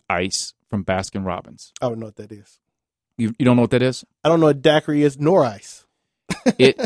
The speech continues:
Speaker 1: I'm gonna tell you what it
Speaker 2: <laughs> It's
Speaker 1: is.
Speaker 2: a flavor?
Speaker 1: It is the greatest flavor of all time.
Speaker 2: <laughs>
Speaker 1: It, and, and it's,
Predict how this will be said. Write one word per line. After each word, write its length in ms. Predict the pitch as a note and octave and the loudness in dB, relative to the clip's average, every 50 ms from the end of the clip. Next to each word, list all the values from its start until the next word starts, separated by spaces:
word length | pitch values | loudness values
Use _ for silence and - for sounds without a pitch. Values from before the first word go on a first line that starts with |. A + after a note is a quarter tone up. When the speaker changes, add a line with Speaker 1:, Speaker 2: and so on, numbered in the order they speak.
| - _ | -8 _
Speaker 1:
I'm 140 | - - C3 | -4 -2 -2
gonna 100 | D#3+ - | -2 -2
tell 180 | - - E3+ F3+ | 0 0 0 0
you 120 | G3+ D3 | 0 0
what 160 | A2 G#2+ G2+ | -2 -2 -2
it 80 | - - | -2 -2
Speaker 2:
<laughs> 40 | G3 | -2
It's 160 | - F#2 - | -2 -2 -2
Speaker 1:
is. 20 | |
Speaker 2:
a 40 | F#3 | -2
flavor? 480 | - - F3+ F#3 A#3 C#4+ D#4 D#4+ D4 - - _ _ _ _ _ _ _ _ _ _ _ | -2 2 4 6 6 6 6 2 0 0 -4 _ _ _ _ _ _ _ _ _ _ _
Speaker 1:
It 180 | B2+ C3 B2+ C3 | 4 4 4 4
is 140 | B2+ A#2 - | 2 0 -2
the 100 | - A2+ | -4 -6
greatest 520 | G2 - - B2 D#3+ D#3 F3 G#3 - - | -6 -2 2 2 4 6 6 4 4 2
flavor 560 | - - C3+ B2+ A#2+ A#2 G#2+ F#2+ G#2 G2 F#2 F#2+ - - _ - | -2 0 4 4 4 4 2 0 -4 -6 -6 -10 -16 -16 _ 0
of 180 | - C#3+ C#3+ C#3 | 2 4 6 6
all 160 | C3 C3 C3+ | 6 6 6
time. 480 | - E3 C#3+ C3+ B2 A2 F#2 F#2 F#2+ G2+ G#2+ | 6 6 6 8 6 4 2 0 -2 -6 -8
Speaker 2:
<laughs> 40 | A2+ A#2+ _ _ F#3 - - _ _ _ _ B2 - _ _ _ _ _ _ _ _ _ _ _ - - _ _ | -8 -8 _ _ -8 -8 -8 _ _ _ _ -20 -20 _ _ _ _ _ _ _ _ _ _ _ -20 -20 _ _
Speaker 1:
It, 240 | - C#3 - - - _ _ _ _ | 2 2 2 0 -6 _ _ _ _
and, 200 | - D3 C#3+ C#3+ | -2 -2 -2 0
and 160 | - D#3 D3+ | 0 0 2
it's, 240 | D#3 E3 - - - | 2 2 2 -2 -4